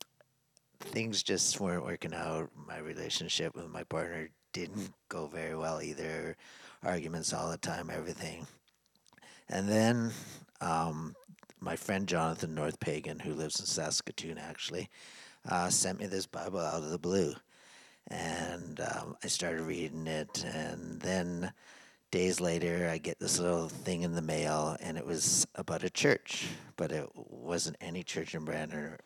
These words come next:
anywhere. Um, s-, and then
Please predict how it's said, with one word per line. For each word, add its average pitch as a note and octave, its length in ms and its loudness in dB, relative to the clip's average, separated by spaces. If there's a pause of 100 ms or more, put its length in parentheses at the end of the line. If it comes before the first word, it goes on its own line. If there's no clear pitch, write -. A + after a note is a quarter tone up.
anywhere. D#2 580 -2 (720)
Um, D#2 460 2
s-, - 200 -2 (100)
and F#2 180 0
then F2 420 0